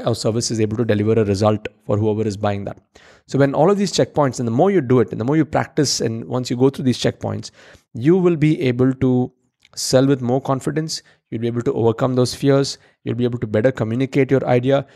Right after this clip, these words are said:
You'll be able to sell with emotion, whether it's a transfer of your emotion to the other person,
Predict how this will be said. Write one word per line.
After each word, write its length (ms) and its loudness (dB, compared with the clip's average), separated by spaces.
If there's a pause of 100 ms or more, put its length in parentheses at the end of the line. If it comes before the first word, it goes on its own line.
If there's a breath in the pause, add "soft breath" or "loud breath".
(160 soft breath)
You'll 120 -4
be 40 0
able 140 -4
to 80 -2
sell 300 2
with 180 0
emotion, 640 0 (300 soft breath)
whether 160 2
it's 140 -2
a 20 0
transfer 340 0
of 80 0
your 200 2
emotion 420 -2
to 80 -2
the 100 -4
other 120 -2
person, 500 -2